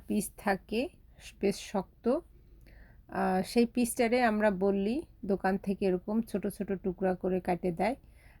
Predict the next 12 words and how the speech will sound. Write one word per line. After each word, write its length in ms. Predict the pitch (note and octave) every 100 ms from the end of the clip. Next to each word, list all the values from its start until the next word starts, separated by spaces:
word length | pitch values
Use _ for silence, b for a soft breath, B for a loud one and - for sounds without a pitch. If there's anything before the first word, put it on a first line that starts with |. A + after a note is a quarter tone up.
| G3
যে 260 | F#3 A3+ A#3+
যেমন 320 | A#3 A3+ A3+ A#3
করে 260 | A#3+ A3+
বলে, 400 | G3 F#3+ F#3 G3+ C#4 - - -
আমারই, 420 | G#3 G3+ G3+ G#3+
আমি 240 | G3+ G3+ G#3+
এরকম 320 | G#3 G#3 G#3 G3+
করে 220 | G3+ F#3+
বলছিলাম 520 | F3+ F#3+ - G#3 G#3+ G#3
অনেক 260 | F3+ F#3+ -
ছোট 220 | - F#3+ G3
না, 220 | F3+ F3+